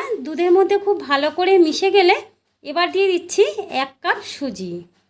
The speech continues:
দু কাপ লিকুইড দুধের মধ্যে এক কাপ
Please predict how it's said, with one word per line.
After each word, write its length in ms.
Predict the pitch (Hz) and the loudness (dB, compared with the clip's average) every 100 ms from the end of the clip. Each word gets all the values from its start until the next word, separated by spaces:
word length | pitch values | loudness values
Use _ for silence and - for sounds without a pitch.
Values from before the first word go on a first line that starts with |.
| _ _ _ _ _ _ _ _ - | _ _ _ _ _ _ _ _ -14
দু 180 | 247 359 | -2 0
কাপ 240 | 403 403 392 | 4 4 4
লিকুইড 420 | 330 311 370 392 262 | -2 -2 -4 -4 -4
দুধের 280 | 294 330 359 | -4 0 4
মধ্যে 320 | 427 - 381 - - 254 | 4 4 0 0 -8 -8
এক 140 | 269 - - | -8 -10 -6
কাপ 200 | 392 | -6